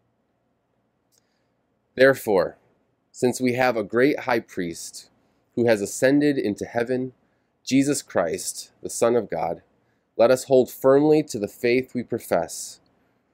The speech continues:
For we do not have a high priest who is unable to empathize with our weaknesses, but we have one who has been tempted in every way, just as we are, yet he did not sin.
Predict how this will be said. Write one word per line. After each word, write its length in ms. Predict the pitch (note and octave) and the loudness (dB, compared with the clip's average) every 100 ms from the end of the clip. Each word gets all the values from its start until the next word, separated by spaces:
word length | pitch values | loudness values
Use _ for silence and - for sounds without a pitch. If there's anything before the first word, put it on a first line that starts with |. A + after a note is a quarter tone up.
| _ | _
For 180 | - A#2 | 0 4
we 140 | A2+ G#2 | 4 2
do 180 | B2+ | 4
not 240 | D3 D#3 B2 | 6 4 2
have 400 | A#2+ B2+ C#3+ C3 | 0 0 2 0
a 80 | G#2+ | -4
high 220 | A#2 G#2+ | -2 -4
priest 520 | - - B2 C#3+ - | -4 -4 -4 -4 -8
who 120 | A#2+ | -4
is 80 | G#2+ | 0
unable 560 | G#2+ G#2 - A#2 B2 C3 | 2 0 -2 -6 -2 -2
to 140 | - | -4
empathize 840 | - B2 C#3 - C3+ C3 C3 B2+ | -6 -6 -6 -4 -2 0 -2 -2
with 140 | - G2 | -4 0
our 100 | F#2+ | 0
weaknesses, 840 | A2+ A#2 F#2 F#2 E2 E2 - - _ _ _ _ - | 0 -4 -6 -6 -8 -10 -10 -16 _ _ _ _ 0
but 100 | A2+ | 2
we 120 | A2+ | 2
have 340 | G#2+ C3 C#3 | 2 2 2
one 380 | G#2+ F#2+ F2+ G2+ - | 0 -2 0 -4 -6
who 100 | G#2 | -2
has 180 | G#2+ F#2 | -2 -2
been 340 | G#2+ G#2 G#2 - _ | 0 0 0 -6 _
tempted 500 | - D3 D3+ G#2+ G2 | -2 -2 0 -2 -2
in 220 | F#2+ F#2+ | -2 -4
every 300 | G2 A2 B2+ | -4 -2 -2
way, 340 | F#2 F2 F2+ F#2 _ _ - | -2 -4 -4 -8 _ _ -6
just 540 | A#2 C3 - - - _ | 0 0 0 -12 -16 _
as 160 | G#2 F#2+ | -8 -6
we 220 | G#2 G2 | -4 -2
are, 260 | D#2 E2 F2+ _ _ _ | -4 -8 -12 _ _ _
yet 200 | A2 G#2+ | 0 0
he 180 | A2 A2 | -2 -4
did 200 | G#2 G#2 | -2 0
not 220 | G#2 F2 | -2 -2
sin. 440 | - F#2 E2 E2+ | -6 -6 -4 -6